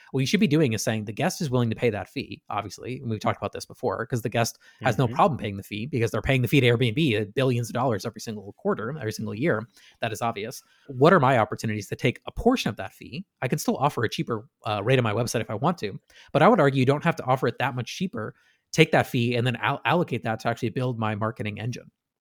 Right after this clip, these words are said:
Speaker 1: So when I think of increased revenue potential, I don't think of, "Oh, uh, a direct booking is more profitable because of these reasons." I think a direct booking is gonna put more money in my side of the ledger, even if the guest pays roughly the same amount, maybe a small difference.
Speaker 2: Mm-hmm.
Speaker 1: And I'm gonna be able to have more ammo, more, like, tools in my tool chest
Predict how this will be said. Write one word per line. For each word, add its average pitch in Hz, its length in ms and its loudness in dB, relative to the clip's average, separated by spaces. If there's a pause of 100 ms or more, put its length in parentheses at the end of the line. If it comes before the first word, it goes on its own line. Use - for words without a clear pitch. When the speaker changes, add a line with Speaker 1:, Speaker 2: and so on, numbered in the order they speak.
(580)
Speaker 1:
So 170 100 2
when 151 140 4
I 135 100 4
think 196 240 2
of 180 80 2
increased 135 300 2
revenue 120 240 0
potential, 110 420 -4
I 123 80 0
don't 156 180 2
think 131 200 -2
of, 113 200 -4 (400)
"Oh, 113 200 0
uh, 113 300 -4
a 120 120 -6
direct 127 240 0
booking 113 260 -2
is 101 120 -8
more 104 140 -2
profitable 107 560 -4
because 113 240 -4
of 107 60 -10
these 107 200 -8
reasons." 120 400 -8
I 156 80 4
think 151 160 -2
a 123 40 0
direct 120 220 0
booking 139 240 0
is 107 100 -4
gonna 117 140 0
put 117 240 -6
more 123 320 2
money 120 280 0
in 104 80 -2
my 107 160 -2
side 117 180 -2
of 107 80 -8
the 101 80 -10
ledger, 110 360 -6 (200)
even 127 160 0
if 123 80 -2
the 117 80 -6
guest 117 220 -4
pays 113 180 -2
roughly 110 340 -2
the 104 80 -6
same 107 220 -4
amount, 123 320 -6
maybe 107 200 -4
a 101 60 -10
small 104 260 -6
difference. 104 420 -8
Speaker 2:
Mm-hmm. 120 140 -12 (200)
Speaker 1:
And 131 120 2
I'm 147 80 6
gonna 151 140 4
be 123 140 4
able 117 160 2
to 113 60 -2
have 123 180 0
more 113 240 0
ammo, 123 460 0
more, 123 180 4
like, 107 200 2
tools 147 280 2
in 120 40 0
my 113 100 2
tool 214 200 0
chest - 400 -2